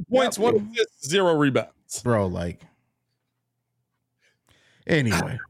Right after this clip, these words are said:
Speaker 2: But that, that's it, bro. Like, we'll, we'll be here this week, locked in, see how the Bulls do. We'll be here after every game this week, so make sure you guys are tuned in to hit that subscribe button.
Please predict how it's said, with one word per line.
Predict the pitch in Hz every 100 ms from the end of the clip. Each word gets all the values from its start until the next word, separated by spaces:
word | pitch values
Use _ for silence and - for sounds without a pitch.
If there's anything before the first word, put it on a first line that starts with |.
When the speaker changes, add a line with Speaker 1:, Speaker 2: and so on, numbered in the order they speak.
| _
Speaker 2:
But | 104 139
that, | 180 170
that's | 175 185 -
it, | 151 151 123
bro. | 143
Like, | 147 156
we'll, | 180 208
we'll | 202 233
be | 240
here | 233 226
this | 214 190
week, | 220 190
locked | 185 202 202
in, | 202 208
see | 196
how | 185
the | 196
Bulls | 170 190 190
do. | 165 196
We'll | 196
be | 170 180
here | 185 180
after | 175 -
every | 139 170 185
game | 165 143 165 180 180
this | 170 165
week, | 175
so | -
make | 151 156
sure | -
you | 165
guys | 160 156
are | 143
tuned | - 160 156
in | 156
to | 143
hit | 160
that | 147 139
subscribe | 117 - 175 190 180
button. | 196 196